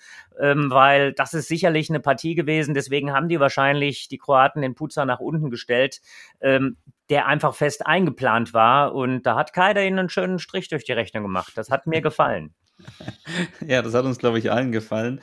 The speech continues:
Speaker 2: Herr Kai, stimmt es, dass du täglich mit deinem Papa telefoniert hast und ihr euch aber nicht nur über die Spiele, sondern auch über andere, also eure Spiele, sondern auch über andere Spiele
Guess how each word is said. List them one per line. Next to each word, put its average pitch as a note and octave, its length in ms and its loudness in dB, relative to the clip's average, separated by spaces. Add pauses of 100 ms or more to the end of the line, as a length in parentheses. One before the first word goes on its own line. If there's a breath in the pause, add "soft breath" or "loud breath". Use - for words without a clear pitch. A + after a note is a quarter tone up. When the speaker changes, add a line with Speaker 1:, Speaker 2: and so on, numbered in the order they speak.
(220 loud breath)
Speaker 2:
Herr G#2+ 100 -4
Kai, C3 180 4
stimmt D#3+ 240 0
es, F3+ 120 0
dass B2 100 -6
du D3 80 -2
täglich E3+ 340 -2
mit E3 100 0
deinem C#3+ 160 2
Papa D3+ 200 2
telefoniert F#3+ 540 -2
hast G#3 220 -2
und D3+ 140 -2
ihr C#3+ 80 2
euch D3 100 0
aber C3+ 160 0
nicht D3+ 160 -2
nur E3+ 120 2
über C#3 120 0
die B2+ 100 -2
Spiele, - 320 -4
sondern D3 220 -2
auch C3 60 -2
über - 180 -2
andere, C3 220 -6
also A2+ 220 0
eure C3+ 260 2
Spiele, E3 260 -6
sondern C3+ 220 -4
auch C3 40 -2
über A2+ 160 -4
andere D3+ 220 -4
Spiele F3 480 -2